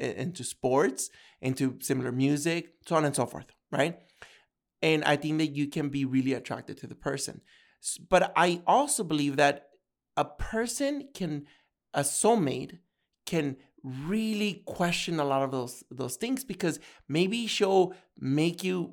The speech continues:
be interested in things that you never knew that, that you liked before. So I think that you adapt to the person if you really like them.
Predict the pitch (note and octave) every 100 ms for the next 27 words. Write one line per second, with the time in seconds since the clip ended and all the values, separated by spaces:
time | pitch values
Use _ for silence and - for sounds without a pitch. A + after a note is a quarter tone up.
0 | C#3 D3 E3+ E3 E3+ F3+ D3 C#3 D3+ D3+
1 | D3 C3+ C3+ B2+ B2+ C3+ C#3+ D3 A#2+ -
2 | _ _ _ C3+ B2+ C3 C#3 A#2+ C3+ C3+
3 | C3 - B2 - A#2 A2+ - - - -
4 | - - F#3+ F#3+ F3+ F3 F#3 F#3 E3 D3
5 | C3 C3+ B2+ F3+ - F3+ C#3+ - - C#3+
6 | E3 D3+ C3 B2 B2+ B2+ B2 B2+ - A2+
7 | -